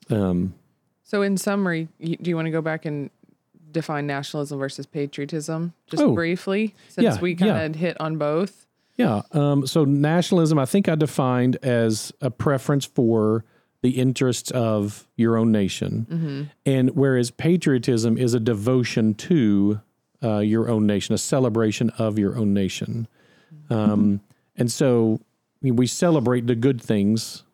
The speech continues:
Speaker 1: And when you're a patriot, you celebrate the good things and you wanna fix the bad things.
Speaker 2: Mm-hmm.
Speaker 1: When you're a nationalist, you want your nation to rise,
Speaker 2: Mm.
Speaker 1: and potentially even at the expense of other nations, and even at the expense of the individual, by the way. That's,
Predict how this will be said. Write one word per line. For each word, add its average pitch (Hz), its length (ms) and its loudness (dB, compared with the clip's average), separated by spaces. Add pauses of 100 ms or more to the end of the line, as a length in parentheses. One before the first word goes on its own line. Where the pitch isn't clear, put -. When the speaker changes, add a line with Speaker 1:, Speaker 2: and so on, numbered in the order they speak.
(100)
Speaker 1:
And 123 180 0
when 127 120 4
you're 120 120 2
a - 40 -2
patriot, 127 440 0
you 117 120 0
celebrate 117 500 0
the 113 80 0
good 104 220 0
things 107 240 2
and 104 100 2
you 107 80 4
wanna 104 240 2 (180)
fix - 300 -4
the 110 100 -2
bad 95 320 -2
things. - 460 -12
Speaker 2:
Mm-hmm. 151 340 -6 (380)
Speaker 1:
When 131 80 2
you're 127 140 4
a - 20 2
nationalist, 143 720 2
you 131 120 4
want 127 220 2
your 139 240 2
nation 123 400 0
to 123 160 0
rise, 101 720 0 (160)
Speaker 2:
Mm. 156 200 -4
Speaker 1:
and 113 100 0
potentially 127 520 0
even 135 300 2
at 107 100 -2
the 120 100 2
expense 107 380 0
of 101 140 0
other 117 280 0
nations, 101 540 2
and 143 180 0
even 185 280 4
at 127 100 0
the 131 80 2
expense 123 320 -2
of 123 80 0
the 113 100 4
individual, 104 520 2
by 98 160 -2
the 101 80 0
way. 95 140 0
That's, 135 260 -2